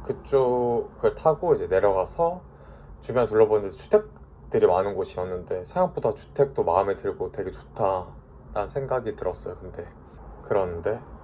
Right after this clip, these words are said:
웬걸 집주인분이 오셔가지고 이제 들어가게, 따라 들어가는데 이게 지하로 들어가더라고요. 그래서 알고 보니까 이게 반지하여가지고 들어갔을 때부터 그냥 '아,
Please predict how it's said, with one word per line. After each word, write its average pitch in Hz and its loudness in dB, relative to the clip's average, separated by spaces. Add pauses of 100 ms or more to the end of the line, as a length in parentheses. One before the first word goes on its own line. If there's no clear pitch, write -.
(440)
웬걸 95 -2 (380)
집주인분이 107 -4
오셔가지고 92 0
이제 - -10 (180)
들어가게, 98 2 (160)
따라 139 6
들어가는데 95 2
이게 85 -12
지하로 131 6
들어가더라고요. 87 -2
그래서 87 -12
알고 98 -8
보니까 98 -4
이게 87 -12
반지하여가지고 98 -2 (680)
들어갔을 127 2
때부터 110 4
그냥 90 -2 (120)
'아, 92 -12